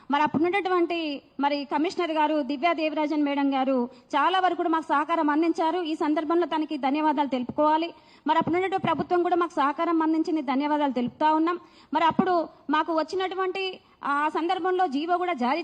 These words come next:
చేశారు. ఆ జీవో ఇచ్చిన క్రమంలో, ఇచ్చిన తర్వాత శాలరీ ఇంప్లిమెంటేషన్ సమయంలో ఎలక్షన్ కోడ్ పడిందండి. ఆ ఎలక్షన్ కోడ్ అనంతరము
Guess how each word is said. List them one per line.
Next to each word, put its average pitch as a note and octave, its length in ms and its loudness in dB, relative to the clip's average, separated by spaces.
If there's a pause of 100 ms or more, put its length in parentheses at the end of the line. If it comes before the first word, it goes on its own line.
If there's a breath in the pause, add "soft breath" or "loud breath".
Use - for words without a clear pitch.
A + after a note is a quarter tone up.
చేశారు. F4 420 -2 (280 loud breath)
ఆ C4+ 80 2
జీవో F4 340 -2
ఇచ్చిన G4 360 -2
క్రమంలో, F#4 680 2
ఇచ్చిన G#4+ 380 -4
తర్వాత F4 680 -2
శాలరీ F#4 540 0
ఇంప్లిమెంటేషన్ E4+ 800 0
సమయంలో D4 440 0
ఎలక్షన్ D#4+ 480 -4
కోడ్ C#4 280 -4
పడిందండి. A#3 480 -6 (400 soft breath)
ఆ E4 160 2
ఎలక్షన్ F4+ 460 0
కోడ్ F#4 260 6
అనంతరము F4+ 800 2